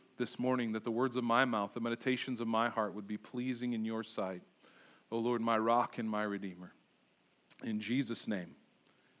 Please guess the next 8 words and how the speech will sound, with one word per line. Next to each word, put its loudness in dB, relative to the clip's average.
amen. -6
I 6
want 10
you 12
to 8
think 4
now 10
together 6